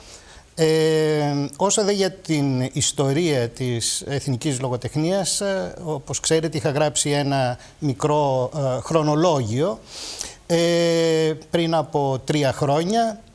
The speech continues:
Το προλόγησε ο τότε πρόεδρος, ο, ο αείμνηστος Διονύσης Μαγκλιβέρας, και έκανα μια αναδρομή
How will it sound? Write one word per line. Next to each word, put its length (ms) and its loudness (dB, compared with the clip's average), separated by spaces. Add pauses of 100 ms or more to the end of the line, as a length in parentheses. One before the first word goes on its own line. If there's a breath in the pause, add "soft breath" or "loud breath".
(240)
Το 100 2
προλόγησε 560 2
ο 60 0
τότε 280 0
πρόεδρος, 880 -2
ο, 280 -4
ο 140 -2
αείμνηστος 600 -2
Διονύσης 420 0
Μαγκλιβέρας, 760 0 (400 loud breath)
και 80 4
έκανα 300 2
μια 200 2
αναδρομή 800 2